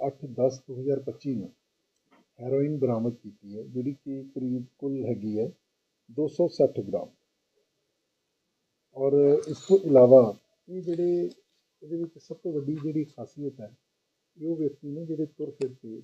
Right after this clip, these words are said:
ਗੱਡੀ ਦੇ ਵਿੱਚ, ਅਹ, ਇਲੈਕਟ੍ਰੋਨਿਕ ਕੰਡੇ ਦੇ ਉੱਤੇ ਰੱਖ ਕੇ, even, ਅਹ, ਛੋਟੇ ਲਿਫਾਫੇ ਜਿਨ੍ਹਾਂ ਦੇ ਵਿੱਚ ਹੈਰੋਇਨ ਪਾ ਕੇ ਦਿੰਦੇ ਨੇ ਤੇ ਸੇਲ ਕਰਦੇ ਨੇ। ਤੇ ਇਹਨਾਂ ਕੋਲੋਂ ਜਿਹੜੀ ਹੈ ਦੋ ਸੌ ਸੱਠ ਗ੍ਰਾਮ ਹੈਰੋਇਨ,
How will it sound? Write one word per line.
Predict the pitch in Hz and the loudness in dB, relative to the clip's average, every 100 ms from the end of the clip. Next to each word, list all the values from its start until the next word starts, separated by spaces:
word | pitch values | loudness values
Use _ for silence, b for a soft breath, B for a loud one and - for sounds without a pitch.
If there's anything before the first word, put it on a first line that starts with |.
| 123 | -10
ਗੱਡੀ | 113 123 | -6 -4
ਦੇ | 117 | -2
ਵਿੱਚ, | 107 101 _ _ _ _ _ _ _ _ _ _ _ _ _ 131 | -4 -6 _ _ _ _ _ _ _ _ _ _ _ _ _ -16
ਅਹ, | 120 117 117 - | -14 -12 -12 -4
ਇਲੈਕਟ੍ਰੋਨਿਕ | 135 127 127 123 123 131 139 | -2 -2 -4 -6 -4 -4 -4
ਕੰਡੇ | 139 123 120 120 | -6 -6 -4 -2
ਦੇ | 117 | -2
ਉੱਤੇ | 113 120 110 | -6 -10 -12
ਰੱਖ | 104 | -12
ਕੇ, | - _ 117 120 - _ _ _ _ _ _ | -14 _ -20 -20 -20 _ _ _ _ _ _
even, | 131 135 139 | -8 -4 -4
ਅਹ, | 131 127 127 127 | -4 -6 -6 -8
ਛੋਟੇ | - 127 127 123 | -10 -12 -8 -6
ਲਿਫਾਫੇ | 120 117 104 101 104 - _ _ _ _ _ _ _ _ _ | -4 -6 -8 -8 -12 -18 _ _ _ _ _ _ _ _ _
ਜਿਨ੍ਹਾਂ | 113 131 131 | -14 -10 -6
ਦੇ | 123 | -4
ਵਿੱਚ | 120 120 - | -4 -6 -12
ਹੈਰੋਇਨ | 113 113 113 110 | -12 -8 -6 -8
ਪਾ | - 104 | -8 -10
ਕੇ | - 101 | -10 -16
ਦਿੰਦੇ | 92 92 101 101 | -16 -20 -20 -20
ਨੇ | 110 _ _ _ _ _ _ | -20 _ _ _ _ _ _
ਤੇ | 151 | -20
ਸੇਲ | - 131 123 | -8 0 0
ਕਰਦੇ | 123 104 85 76 | 2 -2 -4 -10
ਨੇ। | 71 _ _ _ _ _ _ _ _ _ _ _ | -14 _ _ _ _ _ _ _ _ _ _ _
ਤੇ | - | -16
ਇਹਨਾਂ | 160 175 196 | -6 -4 -2
ਕੋਲੋਂ | 170 151 143 117 - _ _ _ | 0 4 4 2 -4 _ _ _
ਜਿਹੜੀ | 113 135 139 | -10 -4 -2
ਹੈ | 123 | -2
ਦੋ | 117 | -2
ਸੌ | 117 156 | -2 -2
ਸੱਠ | - 127 127 | 0 0 0
ਗ੍ਰਾਮ | 131 131 117 | 0 0 0
ਹੈਰੋਇਨ, | 113 104 104 | -2 -2 -4